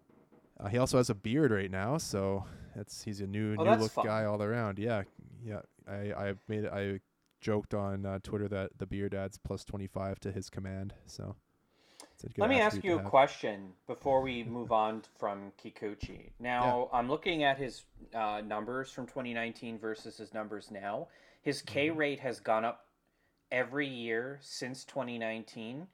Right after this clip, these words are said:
Speaker 2: but so his walk rate's been, like, up and down. I mean, obviously
Speaker 1: Yeah.
Speaker 2: it was a career worst last year. Would you rather a Yusei Kikuchi that strikes out guys sixteen percent of the time, but only walks six point nine percent of the time? Or would you rather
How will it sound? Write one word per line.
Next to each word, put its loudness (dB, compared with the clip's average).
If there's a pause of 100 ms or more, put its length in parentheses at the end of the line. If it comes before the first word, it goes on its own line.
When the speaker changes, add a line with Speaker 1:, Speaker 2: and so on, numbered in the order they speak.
(380)
Speaker 2:
but -6
so 2
his 0
walk 8
rate's -2
been, -2
like, -6
up 0
and -8
down. -4 (120)
I -4
mean, -2
obviously 2
Speaker 1:
Yeah. -4
Speaker 2:
it -12
was -8
a 0
career -2
worst -6
last -4
year. -4 (480)
Would -4
you 6
rather 6 (340)
a 0
Yusei 0
Kikuchi -6
that -2
strikes -2
out 2
guys 4
sixteen -8
percent -6
of -6
the -10
time, -4 (560)
but 4
only 2
walks -2
six -10
point -8
nine -4
percent -4
of -4
the -6
time? -4
Or 4
would -2
you -2
rather 4